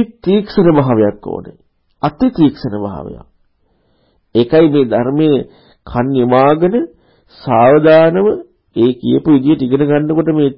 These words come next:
තීක්ෂණ භාවයත් එක්ක මේ කියන්න තියෙන්නේ. එතකන් අපි මොනවා හෝ පැත්තකට අපි ලං වෙනවා. ඒ මොනවා හෝ පැත්තකට ලං වෙලා අපි ඒකත් එක්ක දෘෂ්ටිගතක වෙනවා.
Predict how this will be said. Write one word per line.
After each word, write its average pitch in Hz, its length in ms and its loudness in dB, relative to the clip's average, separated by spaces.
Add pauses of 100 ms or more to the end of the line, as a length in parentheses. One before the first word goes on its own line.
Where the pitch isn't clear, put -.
(160)
තීක්ෂණ 139 600 -2
භාවයත් 127 420 0
එක්ක 139 160 -4
මේ 131 160 -6
කියන්න 120 280 -2
තියෙන්නේ. 107 360 -8 (2000)
එතකන් 170 480 0
අපි 156 220 0
මොනවා 143 360 4
හෝ 180 160 2
පැත්තකට 180 420 0
අපි 196 180 0 (1000)
ලං 151 240 0
වෙනවා. 113 380 -4 (1700)
ඒ 117 60 0
මොනවා 117 320 2
හෝ 196 120 4
පැත්තකට 185 380 -2
ලං 151 220 2
වෙලා 185 200 2
අපි 180 120 0
ඒකත් 185 320 0
එක්ක 196 120 0
දෘෂ්ටිගතක 196 580 0
වෙනවා. 78 320 -10